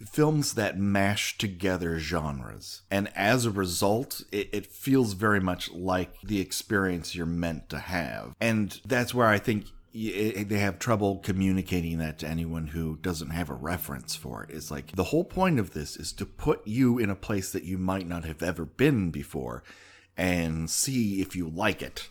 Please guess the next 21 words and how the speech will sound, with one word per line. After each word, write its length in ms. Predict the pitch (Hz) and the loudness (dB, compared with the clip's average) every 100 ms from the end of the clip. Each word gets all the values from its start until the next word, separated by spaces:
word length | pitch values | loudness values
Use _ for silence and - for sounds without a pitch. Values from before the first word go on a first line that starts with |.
| - | -6
I, 140 | 98 78 | -4 -2
I 120 | 95 | -2
think 180 | 127 107 | -2 -4
it's 100 | - | -2
hard 220 | 101 87 | -2 -2
to 60 | |
hold 280 | 82 95 92 | -4 -6 -4
people's 400 | 98 92 85 - | -4 -4 -6 -10
attention 840 | - - - 101 - 73 65 65 - _ _ | -12 -8 -4 -2 -2 -4 -8 -12 -16 _ _
for 180 | - | -8
this 320 | 78 71 - 82 | -6 -6 -8 -6
long, 340 | 76 71 73 - - - - | -4 -4 -6 -12 -18 -18 -6
even 320 | 131 147 113 123 | 0 2 4 4
though 400 | 139 98 90 - - | 6 4 0 -6 -20
if 80 | - | -6
you 80 | 117 | -2
stick 340 | 113 - 139 | -2 0 0
around, 420 | 98 95 139 131 101 | 0 0 2 2 2
there's 200 | 92 - | 0 -2
so 260 | - 156 | 0 0
many 220 | 120 104 | 0 0